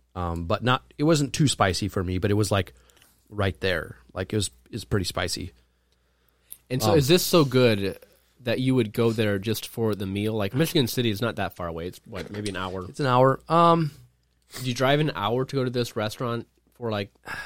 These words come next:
Speaker 2: you know, Friday evening or a Saturday?
Speaker 1: If I were going with a group of people for an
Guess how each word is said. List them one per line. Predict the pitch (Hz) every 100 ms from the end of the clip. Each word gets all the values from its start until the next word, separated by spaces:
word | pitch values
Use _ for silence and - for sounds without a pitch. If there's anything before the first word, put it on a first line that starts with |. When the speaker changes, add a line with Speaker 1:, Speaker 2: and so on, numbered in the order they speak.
| -
Speaker 2:
you | 104
know, |
Friday | 98 - 117 107
evening | 113 113 113 110
or | 101
a | 92
Saturday? | - 101 104 104 104 - -
Speaker 1:
If | 175 214
I | 294
were | 302
going | 123 147 139 131
with | 123 123 -
a |
group | 95 110 104 107 95
of | 110 92
people | 101 92 110 107 - _ _ _
for | _ 123 104
an | 98